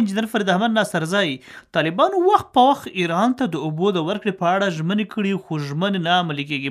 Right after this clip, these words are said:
په داسې حال کې چې د دواړو هیوادونو ولس او حکومت ته باید څه پکار دي تر څو ستونزه په مسلکي ډول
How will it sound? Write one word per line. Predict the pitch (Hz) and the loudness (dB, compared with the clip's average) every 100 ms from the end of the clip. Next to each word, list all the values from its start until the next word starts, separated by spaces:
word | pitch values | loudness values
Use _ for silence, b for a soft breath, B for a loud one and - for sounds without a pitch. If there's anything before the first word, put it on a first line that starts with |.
| 143 | -4
په | 165 | -4
داسې | 185 202 | -2 -2
حال | 226 | -2
کې | 254 - | -4 -2
چې | 240 233 B B 175 | -2 -4 B B -2
د | 170 160 | -2 0
دواړو | 190 262 285 | 2 4 4
هیوادونو | 269 233 208 262 247 | 2 2 2 0 2
ولس | 185 220 233 226 | 2 0 0 0
او | 190 160 | 0 -2
حکومت | 156 165 180 254 - - | -4 -4 -2 -4 -6 -4
ته | 254 240 220 151 | 2 4 2 0
باید | 160 220 214 180 147 - | -2 -2 -6 -8 -10 -8
څه | - 294 | -6 -4
پکار | 214 247 285 214 | -2 2 2 0
دي | 170 156 B B 160 | -2 -4 B B -8
تر | 147 | -4
څو | 190 190 | -4 -2
ستونزه | 254 262 247 | 2 2 0
په | 165 | -2
مسلکي | 131 - 135 131 - 214 | -4 -6 -6 -6 -2 0
ډول | 180 151 | 2 0